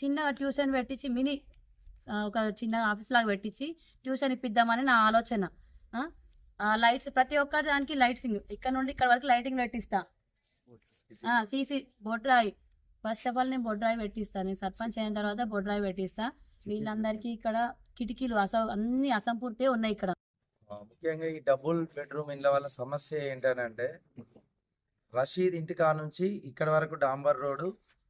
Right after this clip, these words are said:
Speaker 2: మరియు, ఆ, అంబేద్కర్ స్టాచ్యూ నుంచి ఇక్కడ వరకు. So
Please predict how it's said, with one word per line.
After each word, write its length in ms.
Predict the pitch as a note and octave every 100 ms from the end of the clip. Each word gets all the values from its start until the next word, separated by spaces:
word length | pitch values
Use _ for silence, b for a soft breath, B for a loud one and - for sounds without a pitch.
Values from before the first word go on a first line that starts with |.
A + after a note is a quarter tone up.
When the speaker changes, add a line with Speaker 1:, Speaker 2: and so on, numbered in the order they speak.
| _ A#2
Speaker 2:
మరియు, 480 | B2 C3 D3 D3 D3 _
ఆ, 60 | A#2+
అంబేద్కర్ 640 | A#2+ A#2 A#2 D#3+ E3+ F#3+
స్టాచ్యూ 400 | E3+ E3 D#3 E3+
నుంచి 260 | D#3 D#3 F3
ఇక్కడ 220 | D#3+ D#3
వరకు. 400 | C#3+ C#3+ - A#2 - -
So 100 | D#3+